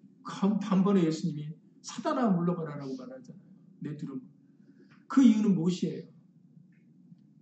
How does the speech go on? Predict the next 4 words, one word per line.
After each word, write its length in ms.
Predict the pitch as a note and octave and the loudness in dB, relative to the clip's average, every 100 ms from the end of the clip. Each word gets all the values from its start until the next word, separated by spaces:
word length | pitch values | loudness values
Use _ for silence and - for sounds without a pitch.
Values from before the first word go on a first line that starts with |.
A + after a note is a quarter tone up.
| - - _ - - | -20 -20 _ -20 -20
사람의 680 | - - - C#4 D4 C#4+ C4 | -14 -12 -2 0 2 2 4
일을 180 | G3 G3+ | 4 4
생각하는 640 | A#3 A3 A3 G3 F#3+ F#3 F#3 | 4 4 4 4 2 0 -6
베드로는 640 | - E3 F3 F#3+ F3+ G3 G3 | -6 -4 0 2 4 4 2